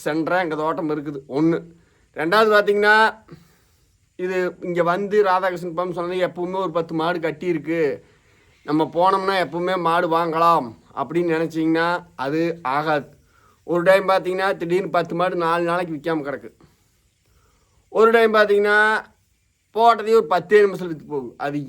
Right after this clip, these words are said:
எது எப்படின்னு YouTube-ல நடக்கும், நமக்கு என்னன்னு தெரியல. மொத்தம் நீங்க வாங்குற மக்கள் உங்க கையில தான் இருக்குது. ஒவ்வொரு டைம் பார்த்தீங்கன்னா விக்காம இருக்கு. இந்த மாடே பார்த்தீங்கன்னா, இப்ப மூணாவது வீடியோ ஆகுது. இந்த கருப்பு மாடு ரெண்டாம் நேத்து கெடேரி எல்லாமே பக்குவமான மாடுதான்.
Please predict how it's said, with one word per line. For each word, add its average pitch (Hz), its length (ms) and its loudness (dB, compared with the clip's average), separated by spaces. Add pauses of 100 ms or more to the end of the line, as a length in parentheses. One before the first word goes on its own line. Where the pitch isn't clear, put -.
(160)
எது 185 240 0 (280)
எப்படின்னு 190 380 -6 (120)
YouTube-ல 175 400 -6
நடக்கும், 165 240 -8
நமக்கு 165 240 -6
என்னன்னு 170 320 -4
தெரியல. 175 280 -4 (120)
மொத்தம் 175 360 -6
நீங்க 160 240 -2
வாங்குற 170 300 -2 (140)
மக்கள் 165 340 -6
உங்க 160 220 -4
கையில 170 220 -2
தான் 175 100 -4
இருக்குது. 147 280 -6 (720)
ஒவ்வொரு 208 240 2
டைம் 208 180 4
பார்த்தீங்கன்னா 202 320 0
விக்காம 196 340 0
இருக்கு. 185 300 -2
இந்த 202 120 -2
மாடே 202 240 0
பார்த்தீங்கன்னா, 202 320 -2
இப்ப 196 100 -4 (100)
மூணாவது 190 440 2
வீடியோ 202 200 2
ஆகுது. 165 180 0 (420)
இந்த 160 180 -10
கருப்பு 160 260 -4
மாடு 143 180 -4 (500)
ரெண்டாம் 185 280 0
நேத்து 165 180 -4
கெடேரி 170 420 2 (680)
எல்லாமே 190 540 2 (100)
பக்குவமான 175 480 -2 (100)
மாடுதான். 170 400 0